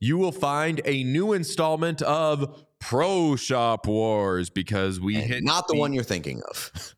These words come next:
Speaker 2: <laughs>
Speaker 1: No, probably not. I,
Speaker 2: <laughs>
Speaker 1: y-, oh, you can't because we just have the one shot of me. You can't see how the set is adorned.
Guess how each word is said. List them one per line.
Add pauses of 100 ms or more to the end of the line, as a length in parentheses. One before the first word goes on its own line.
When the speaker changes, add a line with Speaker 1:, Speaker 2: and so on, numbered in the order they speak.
Speaker 2:
<laughs>
Speaker 1:
No, (220)
probably
not. (560)
I,
Speaker 2:
<laughs>
Speaker 1:
y-,
oh,
you
can't
because
we
just
have
the
one
shot
of
me. (260)
You
can't
see (240)
how
the
set
is
adorned.